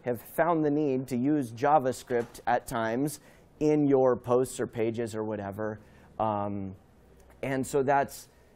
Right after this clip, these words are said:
necessary. So our first line of defense is those automated things that say, "Hey, here's some more information. Make sure that this is actually an issue." But our second line of defense now is not the security team anymore, which is fantastic.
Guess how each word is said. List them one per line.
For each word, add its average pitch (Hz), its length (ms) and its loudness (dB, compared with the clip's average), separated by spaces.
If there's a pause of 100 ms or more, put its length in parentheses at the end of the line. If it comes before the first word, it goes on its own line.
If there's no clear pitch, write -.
necessary. 147 540 2
So 131 160 0
our 127 100 4
first 185 320 0
line 165 200 2
of 143 80 -2
defense 143 580 0
is 135 240 -2
those 131 240 0 (100)
automated 127 600 0
things 107 340 -4
that 92 160 -6
say, 113 220 -6
"Hey, 151 260 -2 (220)
here's 220 260 0
some 190 160 -4
more 175 220 0
information. 160 840 -2 (280)
Make 170 340 0
sure 156 300 0
that 139 160 -2
this 139 200 0
is 123 120 -4
actually 123 540 -2
an 110 100 -6
issue." 107 360 -8 (280)
But 131 160 2
our 113 100 2
second 196 400 -2
line 147 220 2
of 131 100 -2
defense 131 460 -4
now 131 280 0
is 120 300 0
not 147 320 -2 (540)
the 135 60 -4
security 147 460 -2
team 127 240 -4
anymore, 107 440 -6 (480)
which 113 160 -6
is 131 160 -2
fantastic. 131 680 -2